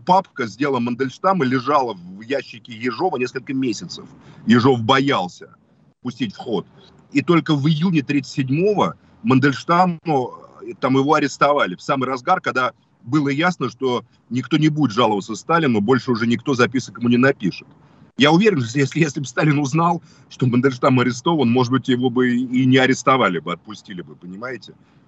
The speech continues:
Но это все решают вот эти Ставские и Ежовы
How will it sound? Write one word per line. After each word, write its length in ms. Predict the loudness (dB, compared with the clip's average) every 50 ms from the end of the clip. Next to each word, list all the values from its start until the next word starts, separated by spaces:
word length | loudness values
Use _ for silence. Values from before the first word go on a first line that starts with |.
| _ _ _ -6
Но 460 | -4 -4 0 2 4 4 4 4 2 0 -2
это 280 | 0 0 0 0 -2
все 240 | -4 -2 2 2 4
решают 460 | 4 2 0 -2 -2 -2 -2 -2 -4 -4
вот 100 | -6 -6
эти 140 | -6 -8 -8
Ставские 840 | -12 -10 -4 2 4 4 2 2 -2 -10 -10 -8 -6 -4 -4 -6 -6 _ _ _ _ -8
и 80 | -4
Ежовы 600 | -2 0 0 -2 0 -2 -2 -2 -2 -4 -6 -12